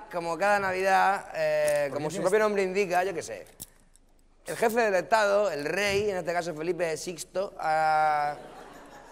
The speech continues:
Speaker 1: ha lanzado su mensaje de Navidad en el que, en el que ha contado sus movidas y sus mierdas, que está fantástico.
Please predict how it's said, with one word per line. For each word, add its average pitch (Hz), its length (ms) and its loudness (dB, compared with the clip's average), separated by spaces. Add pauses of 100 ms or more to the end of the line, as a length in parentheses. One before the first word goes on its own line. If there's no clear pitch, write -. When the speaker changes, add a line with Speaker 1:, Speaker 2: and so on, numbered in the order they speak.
(680)
Speaker 1:
ha 165 260 2
lanzado 165 320 0
su 156 120 -6
mensaje 151 380 -4
de 151 100 -4
Navidad 160 480 -2
en 151 60 -6
el 151 60 -4
que, 139 440 -8
en - 80 -14
el 135 80 -10
que 151 60 -6
ha 147 40 -4
contado 151 240 -2
sus 143 420 -12
movidas 120 600 -10
y 110 40 -18
sus 110 140 -14
mierdas, 104 420 -10
que 113 100 -16
está 127 180 -10
fantástico. 123 480 -8